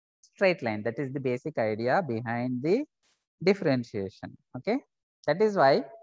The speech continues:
if you differentiate a curve, you are getting slope, because for that short duration, you are approximating it as a straight line, and that is why it gives the slope of the tangent.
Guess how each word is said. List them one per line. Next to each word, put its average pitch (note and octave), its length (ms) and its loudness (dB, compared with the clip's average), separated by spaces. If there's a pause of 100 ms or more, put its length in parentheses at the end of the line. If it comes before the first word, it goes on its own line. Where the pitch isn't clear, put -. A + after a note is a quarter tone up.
(920)
if C#3+ 140 -4
you E3 80 0
differentiate F#3 560 0
a F#3 60 4
curve, F#3 280 4
you F3 80 4
are D#3+ 120 4
getting E3+ 300 -2
slope, C#3 320 2 (280)
because - 840 0 (380)
for D3+ 100 4
that D3+ 200 0
short D#3 360 8 (400)
duration, D#3 680 0 (260)
you D3 80 2
are C#3+ 140 6
approximating D#3 720 0 (280)
it C#3 160 -2
as C3+ 200 4
a C3 60 -8
straight C#3+ 380 -2
line, B2 320 -2 (640)
and A#2+ 160 -2
that C3+ 160 2
is F3 140 -2
why D3 160 4
it D3 280 2
gives C#3+ 240 0
the E3 120 0
slope C3 340 0
of G#2+ 180 2
the G3 140 0
tangent. G2 360 0